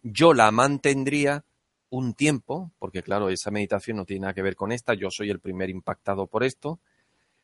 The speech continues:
pero, eh, podríamos decir que yo mantendría, eh, si yo estuviera en el lugar de este chico, eh, y fuera la primera vez que yo fuera a disolver del karma, vería la conferencia de la explicación científica del karma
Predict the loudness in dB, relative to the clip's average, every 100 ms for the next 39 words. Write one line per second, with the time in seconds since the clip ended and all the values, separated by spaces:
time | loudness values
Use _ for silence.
0 | _ _ _ 4 6 8 6 4 2 4
1 | 4 2 0 0 2 0 0 -2 -6 -6
2 | -4 -2 0 0 -2 -4 2 4 4 2
3 | 0 2 0 4 4 4 0 -8 -6 -4
4 | -6 -8 -4 -4 -4 -2 0 0 -2 -2
5 | 0 0 -4 -6 -10 -8 -6 -4 -6 _
6 | _ _ _ _ -8 -4 -4 -4 2 6
7 | 6 4 2 2 4 4 2 -2 -4 -4
8 | 0 0 0 -2 -2 -2 -2 -4 -2 -2
9 | -2 -6 0 4 4 6 6 6 2 -6
10 | -4 -4 -2 -2 -2 0 -2 -2 -2 -2
11 | -2 -6 -6 -6 -6 -6 -2 -2 -2 0
12 | -2 -2 -8